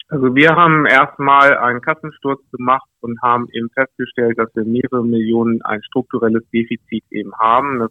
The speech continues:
heißt, äh, wenn ich mal Corona weglasse, dass wir permanent, äh, zu viel Geld einstellen in den Haushalt und,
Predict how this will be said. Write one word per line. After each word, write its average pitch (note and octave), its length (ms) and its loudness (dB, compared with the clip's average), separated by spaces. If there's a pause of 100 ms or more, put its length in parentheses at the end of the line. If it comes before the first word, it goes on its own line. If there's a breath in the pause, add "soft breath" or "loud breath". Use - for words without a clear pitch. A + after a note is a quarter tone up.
heißt, A2+ 420 -2
äh, G#2+ 300 -2 (100)
wenn A2 180 -2
ich - 100 -12
mal A2 140 -4
Corona A2 500 0
weglasse, C3+ 680 0 (680 soft breath)
dass B2 180 4 (100)
wir A2+ 520 4 (320)
permanent, A#2+ 760 0
äh, A#2 240 2 (160)
zu C3+ 220 -6 (120)
viel B2 360 0
Geld A2+ 320 2
einstellen C3+ 640 2
in B2 100 -4
den B2+ 200 -2
Haushalt B2+ 760 0
und, A2+ 380 -4